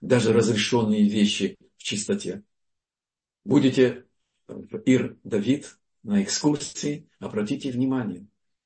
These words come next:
Еврейские дома вокруг храма,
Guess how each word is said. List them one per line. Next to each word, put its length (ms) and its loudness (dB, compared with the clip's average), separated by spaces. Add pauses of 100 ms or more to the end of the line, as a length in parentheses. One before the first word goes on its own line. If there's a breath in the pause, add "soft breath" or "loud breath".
(300)
Еврейские 640 -2
дома 460 -2 (280)
вокруг 440 -6
храма, 460 -8